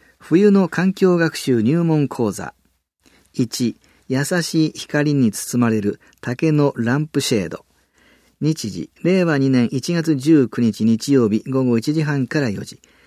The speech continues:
対象は区内在住か在勤在学の小学生以上の方。小学生は保護者同伴でご参加ください。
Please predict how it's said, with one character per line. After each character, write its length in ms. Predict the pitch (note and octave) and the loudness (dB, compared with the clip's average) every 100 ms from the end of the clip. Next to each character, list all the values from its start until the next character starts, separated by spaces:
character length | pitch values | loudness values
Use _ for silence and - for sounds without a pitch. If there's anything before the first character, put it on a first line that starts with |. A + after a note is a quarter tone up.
| _ | _
対 180 | - C3+ | -4 -2
象 240 | - B2+ | 0 0
は 120 | A#2+ G#2 | 0 -2
区 120 | D3+ | -2
内 220 | D3+ A#2+ | 0 0
在 260 | A#2+ B2+ A#2+ | 0 -2 -2
住 240 | A#2+ A2+ | -2 -2
か 200 | A#2 G#2 | -2 -4
在 280 | G2+ B2+ B2+ | -2 -2 -2
勤 240 | B2+ A2+ | 0 0
在 200 | G#2 C3 | 0 0
学 240 | C3+ B2 A#2+ | 0 -2 0
の 180 | A#2 A2+ _ _ - | -2 -2 _ _ -10
小 240 | - E3 | -2 0
学 200 | F3 D#3+ | 0 -2
生 200 | - D3+ | 0 0
以 60 | C#3 | 2
上 180 | A2+ F#2+ | 0 -4
の 120 | E2 | -6
方。 320 | - E2+ E2+ - _ _ _ _ | -12 -12 -12 -14 _ _ _ _
小 300 | - F3 F3+ | -2 0 2
学 180 | E3+ | -2
生 200 | - C3 | 0 2
は 140 | A2 G#2+ | 2 0
保 120 | A#2 | -2
護 100 | B2+ | -4
者 140 | A#2+ G2 | -2 0
同 180 | B2 | 2
伴 220 | C#3+ C3 B2+ | 2 0 0
で 100 | A2+ | 0
ご 100 | G#2 | -2
参 240 | G#2+ G2+ | -2 -4
加 120 | F#2+ | -6
く 80 | - | -12
だ 120 | F2+ | -12
さ 160 | - F2 | -12 -12
い。 160 | D2+ | -12